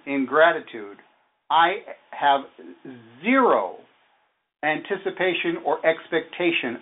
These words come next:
of anyone or anything coming back or being reliant upon or an I O U.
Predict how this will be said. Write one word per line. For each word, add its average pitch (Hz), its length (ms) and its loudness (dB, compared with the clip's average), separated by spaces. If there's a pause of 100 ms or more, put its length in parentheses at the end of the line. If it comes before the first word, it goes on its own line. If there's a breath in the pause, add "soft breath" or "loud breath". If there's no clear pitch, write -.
of 123 200 2 (140)
anyone 170 600 2
or 135 240 0 (100)
anything 131 720 -2 (580 soft breath)
coming 180 300 4
back 143 320 4 (120)
or 113 360 -4
being 143 240 -6
reliant 147 480 2
upon 131 520 0
or 110 200 -4
an 110 120 -8
I 147 300 0
O 139 320 -2
U. 113 260 -8